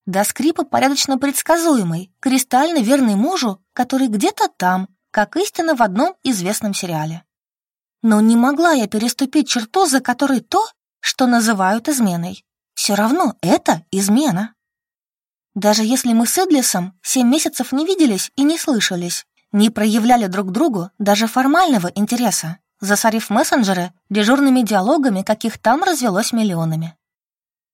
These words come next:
«Ну ты как? Все ок. Ты норм? Да, норм. У тебя все в порядке? Да».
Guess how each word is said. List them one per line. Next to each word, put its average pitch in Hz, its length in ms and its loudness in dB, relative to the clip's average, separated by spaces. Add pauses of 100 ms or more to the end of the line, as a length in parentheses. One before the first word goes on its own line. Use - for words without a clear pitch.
(140)
«Ну 233 160 0
ты 339 120 -4
как? 160 320 -6 (140)
Все 403 300 0
ок. 165 320 -6 (240)
Ты 240 100 0
норм? 320 380 2 (160)
Да, 320 200 4
норм. 175 380 -4 (240)
У 240 100 -2
тебя 240 220 0
все 415 160 0
в - 80 -6
порядке? 170 640 -4
Да». 160 280 -2